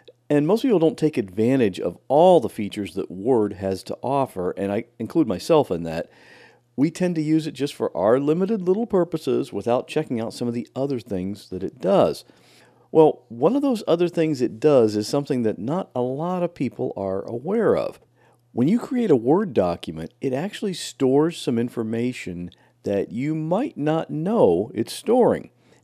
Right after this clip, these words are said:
And when you send that Word document to someone else, like through an email,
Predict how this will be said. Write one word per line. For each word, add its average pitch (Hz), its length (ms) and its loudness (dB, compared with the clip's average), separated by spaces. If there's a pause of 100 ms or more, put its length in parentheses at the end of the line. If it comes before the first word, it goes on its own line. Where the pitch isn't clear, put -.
(100)
And 127 100 4
when 131 100 4
you 120 140 4
send 220 480 0
that 196 240 4
Word 160 400 0
document 147 480 0
to - 80 -8
someone 123 400 -2
else, 131 400 2
like 92 180 -2
through 113 200 0
an 113 180 -4
email, 113 580 2